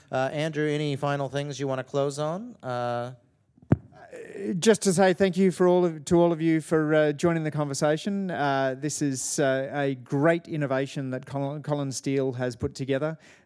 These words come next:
Speaker 2: Um, incredibly grateful to Colin for doing it,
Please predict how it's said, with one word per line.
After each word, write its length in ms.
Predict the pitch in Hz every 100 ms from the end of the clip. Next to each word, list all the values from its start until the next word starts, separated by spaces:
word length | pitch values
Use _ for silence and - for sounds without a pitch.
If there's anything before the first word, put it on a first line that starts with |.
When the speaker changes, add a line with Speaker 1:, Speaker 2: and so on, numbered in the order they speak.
| 127
Speaker 2:
Um, 340 | 127 123 123
incredibly 540 | 147 - 175 156 139
grateful 500 | 135 135 131 - 127 123
to 320 | 135 123 120
Colin 420 | - 147 139 135
for 160 | 123 127
doing 260 | 139 147
it, 160 | 147